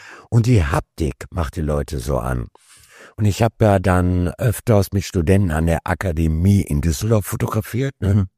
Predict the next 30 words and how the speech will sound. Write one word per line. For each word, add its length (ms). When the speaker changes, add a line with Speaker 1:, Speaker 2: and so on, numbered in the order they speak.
Speaker 1:
Würde 160
ich 60
sagen, 260
einer 120
der 80
berühmtesten 760
oder 160
die 140
berühmteste 560
Kunsthochschule 720
in 120
Deutschland. 560
Josef 380
Beuys 300
et 180
cetera, 560
ja. 240
Und, 640
äh, 160
da 160
haben 120
die 100
Studenten 480
sich 180
alle 200
analoge 500
Filme 300
gekauft. 500
Und 200
wenn 220